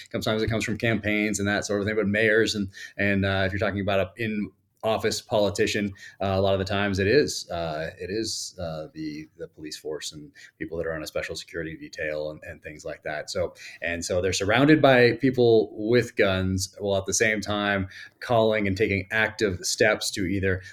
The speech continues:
make it harder for you to defend your life, uh, or the lives of, of your family members, um, or take away that right entirely. And, uh, yeah, it's just,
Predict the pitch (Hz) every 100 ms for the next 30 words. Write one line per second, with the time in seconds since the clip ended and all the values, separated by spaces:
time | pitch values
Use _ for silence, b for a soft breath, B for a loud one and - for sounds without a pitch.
0 | B 95 92 - - - 127 107 95 90
1 | 90 87 104 127 139 139 113 117 101 98
2 | 110 143 160 175 190 - B B - 104
3 | 101 101 104 101 82 98 98 95 92 98
4 | 95 101 101 - 107 98 98 107 113 135
5 | 135 139 143 - B B - 92 92 90
6 | 110 117 107 104 101 98 - 101 87 92
7 | 87 _ 87 80 87 85 71 - - _
8 | 85 82 80 80 80 80 76 b b b
9 | - 98 87 78 - 98